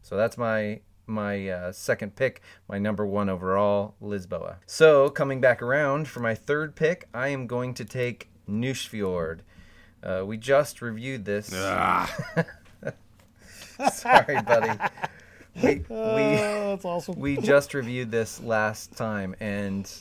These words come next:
Speaker 1: I, I like this game the more I play it. It's just, it, it's addictive. Whether it's the solo game, which I usually don't play, or a quick game between two players or three players, it moves so quick. The decisions are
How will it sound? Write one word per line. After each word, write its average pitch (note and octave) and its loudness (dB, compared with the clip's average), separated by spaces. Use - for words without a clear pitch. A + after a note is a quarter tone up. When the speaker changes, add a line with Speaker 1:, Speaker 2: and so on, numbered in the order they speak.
Speaker 1:
I, B2 2
I B2 2
like G#2 0
this G2+ -8
game F#2 -4
the G#2+ -2
more F#2+ -2
I F#2 -6
play F2+ -6
it. F2+ -10
It's A#2 -8
just, - -6
it, C3 -8
it's B2 -8
addictive. A2 -6
Whether A#2+ 2
it's - -6
the G2+ -6
solo C3 0
game, C3 0
which G2 -2
I F2+ -2
usually F2+ -6
don't F#2 -4
play, C3+ 0
or A#2 4
a G2 -6
quick C#3 -2
game A#2+ 0
between A2 -2
two C3 -6
players A#2 0
or F#2 -6
three B2+ -6
players, A2+ 0
it D3+ -4
moves G#2+ -4
so F#2 -4
quick. C#3 -4
The F#2+ -8
decisions A#2 -4
are G2 0